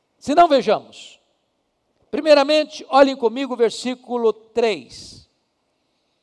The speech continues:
Era uma característica geral que todos deveriam ter, os sete deveriam ter. "Mas, irmãos, escolhei dentre vós sete homens de boa reputação, cheios do Espírito."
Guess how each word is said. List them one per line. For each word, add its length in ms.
Era 220
uma 120
característica 840
geral 760
que 80
todos 440
deveriam 320
ter, 220
os 160
sete 320
deveriam 320
ter. 320
"Mas, 200
irmãos, 340
escolhei 480
dentre 320
vós 360
sete 400
homens 320
de 80
boa 200
reputação, 640
cheios 600
do 120
Espírito." 1000